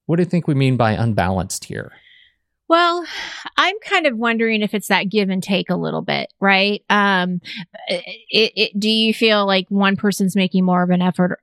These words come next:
Speaker 2: than another? I don't, I don't know. That's just sort of what I'm guessing. Um, I, you know, the first thing that I said here was, "How much do you value this relationship?" So if, if you feel like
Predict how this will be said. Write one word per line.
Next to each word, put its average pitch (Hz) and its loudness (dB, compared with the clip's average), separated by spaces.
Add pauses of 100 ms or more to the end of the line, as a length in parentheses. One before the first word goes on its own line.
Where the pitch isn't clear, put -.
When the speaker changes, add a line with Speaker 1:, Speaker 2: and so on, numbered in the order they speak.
Speaker 2:
than 190 2
another? 170 0
I 185 2
don't, 190 2
I 185 2
don't 196 0
know. 180 0
That's 185 0
just 185 -2
sort 180 -2
of 180 0
what 175 2
I'm 180 0
guessing. 202 0 (480)
Um, 185 0 (840)
I, 262 -4
you 233 2
know, 220 2
the 220 2
first 285 0
thing 262 0
that 196 2
I 185 2
said 196 0
here 185 0
was, 175 -2
"How 208 0
much 196 -2
do - -4
you 190 0
value 185 0
this 175 -6
relationship?" 175 -2
So 196 2
if, 190 0
if 196 -2
you 247 0
feel 196 0
like 175 -2